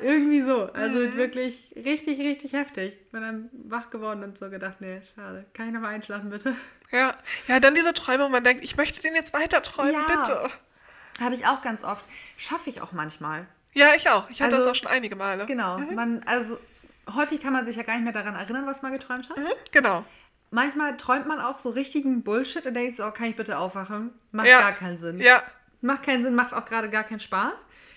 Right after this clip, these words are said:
Speaker 1: Aber dann so Träume, die man träumt, denkt, mega gut und dann wird man nachts wach und denkt dann so, oh Gott, ich möchte ihn weiter träumen. Und
Speaker 2: Ja.
Speaker 1: wenn man dann richtig krass daran denkt, dann schläft man ein und träumt weiter.
Speaker 2: Genau.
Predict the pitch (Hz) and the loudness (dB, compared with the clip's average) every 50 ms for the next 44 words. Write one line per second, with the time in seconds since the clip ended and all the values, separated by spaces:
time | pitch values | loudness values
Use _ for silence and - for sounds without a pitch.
0 | - _ - 226 262 285 285 262 262 247 233 233 233 - - - 226 240 247 262 | -14 _ 2 2 2 4 2 2 2 0 0 -2 -4 -8 -4 -4 -2 -2 0 0
1 | 294 359 480 - - _ _ _ _ - - _ _ - 247 240 233 240 233 226 | -2 -4 -4 -8 -18 _ _ _ _ -20 -20 _ _ -4 -2 0 2 2 0 0
2 | - - 247 294 311 269 254 233 180 208 196 208 254 285 302 285 247 214 214 294 | 2 2 2 2 2 0 -2 -2 -2 -2 -2 0 2 2 4 2 2 2 2 2
3 | 339 320 226 226 220 233 262 285 294 - 254 247 233 233 233 - - - 233 254 | 0 0 -2 -4 -2 0 0 0 0 -2 -2 -2 -2 -2 -4 -6 -10 -4 0 0
4 | 302 466 - - - _ _ _ _ _ _ _ - 247 240 247 254 240 254 240 | 0 0 -2 -10 -18 _ _ _ _ _ _ _ -8 -6 -4 -4 -4 -4 -6 -6
5 | 220 226 202 214 214 214 208 196 208 202 220 214 196 233 214 202 196 196 190 190 | -4 -2 -2 -2 -2 -4 -6 -6 -6 -6 -10 -10 -8 -8 -8 -6 -6 -6 -6 -6
6 | 180 - - - 170 170 175 180 185 - - - - - 208 233 254 262 247 233 | -10 -12 -10 -10 -10 -8 -8 -12 -14 -16 -20 -20 -20 -8 2 6 6 6 6 6
7 | 233 240 240 247 302 302 - - - - - 277 269 - 254 233 226 226 226 220 | 2 0 0 -2 -2 -4 -4 -10 -14 -6 -6 -6 -4 -2 -4 -2 -2 -2 -2 -2
8 | 233 247 262 240 226 220 - - 240 240 233 202 185 202 220 220 220 226 - 226 | -4 -4 -4 -6 -8 -8 -6 -6 -8 -6 -6 -8 -8 -6 -8 -8 -8 -10 -10 -10
9 | 214 208 202 196 202 202 - 180 180 190 - 277 262 254 233 233 226 240 254 | -12 -8 -8 -8 -10 -8 -10 -12 -12 -8 -4 -4 0 0 0 0 0 -4 -8